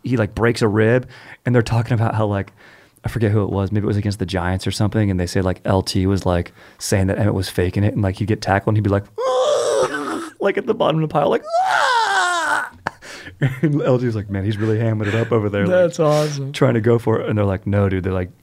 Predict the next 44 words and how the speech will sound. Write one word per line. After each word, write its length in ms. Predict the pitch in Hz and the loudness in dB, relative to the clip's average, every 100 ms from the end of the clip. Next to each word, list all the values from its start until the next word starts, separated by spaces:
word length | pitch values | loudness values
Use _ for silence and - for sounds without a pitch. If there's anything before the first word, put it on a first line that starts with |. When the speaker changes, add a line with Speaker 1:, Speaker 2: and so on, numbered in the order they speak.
| _ _ _ - | _ _ _ -8
Speaker 1:
he 100 | - | -6
had 220 | 104 87 | -4 -4
total, 400 | - 101 95 90 - - - - - - | 0 0 0 -2 -10 -12 -14 -16 -20 -4
you 100 | 98 | 0
know, 100 | 85 | 2
rib 280 | 82 90 90 | 4 2 4
damage. 460 | 87 82 82 85 - - - | 2 4 0 -2 -10 -18 -2
Speaker 2:
But 80 | 180 | 2
when, 180 | 190 185 | 2 2
when 180 | 180 | 0
Emmett 320 | 160 160 208 180 | 2 2 2 2
at 120 | 170 | 2
the 160 | 156 123 | 0 0
Hall 220 | 110 143 | 0 0
of 80 | 139 | 0
Fame 280 | 156 143 | -2 -2
thanks 380 | 117 143 139 - | -2 -2 -2 -4
Moose 220 | 151 135 | -4 -4
Johnson 400 | - 127 139 117 | -2 -2 -4 -4
as 120 | 107 - | -8 -4
fullback, 640 | 139 151 123 107 120 - _ _ _ - | 0 2 0 -2 -6 -10 _ _ _ -2
like, 420 | 147 143 131 131 - 107 - - | 2 2 2 -4 -20 -20 -20 -16
you're 280 | 180 185 208 | -4 2 4
never 240 | 214 214 | 6 4
gonna 140 | 180 | 4
get 200 | 165 147 | 4 2
credit 320 | - 151 170 127 | 2 2 4 2
as 160 | 107 | -2
a 60 | 107 | -6
fullback. 600 | - 139 117 73 - - | 0 0 0 -8 -10 -6
Speaker 1:
No. 240 | 98 87 - _ | -6 -6 -14 _
Speaker 2:
There's 160 | 180 202 | 0 2
gonna 160 | 214 202 | 4 4
be, 80 | |
like, 200 | 180 143 | 4 4
diehard 420 | 135 131 139 151 143 | 2 4 4 2 0
football 240 | 143 147 | 0 0
fans 260 | 165 156 139 | 2 -2 -2
who'll 120 | 127 | -2
watch, 220 | 123 131 | -2 -4
like, 160 | 123 127 | -6 -4
Lorenzo 400 | 127 127 139 131 | -2 0 0 0
Neal 240 | 131 131 | -2 -2
YouTube 520 | 120 123 - 143 160 | -2 -4 -2 -4 -4